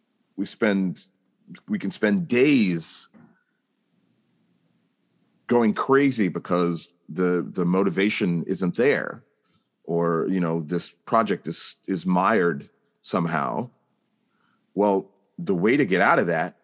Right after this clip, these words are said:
in my experience, is to utilize my creativity in another direction for a minute.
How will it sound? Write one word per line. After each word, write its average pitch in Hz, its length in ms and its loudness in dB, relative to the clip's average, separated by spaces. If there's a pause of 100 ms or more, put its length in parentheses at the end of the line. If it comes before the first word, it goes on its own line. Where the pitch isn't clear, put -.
(160)
in 80 100 -4
my 101 160 2
experience, 78 720 -4 (300)
is 90 200 -2
to 90 120 -6
utilize 87 420 0
my 85 180 -2
creativity 82 680 -4
in 73 100 -4
another 78 280 -4
direction 78 440 -4
for 67 160 -10
a 60 40 -8
minute. 64 260 -10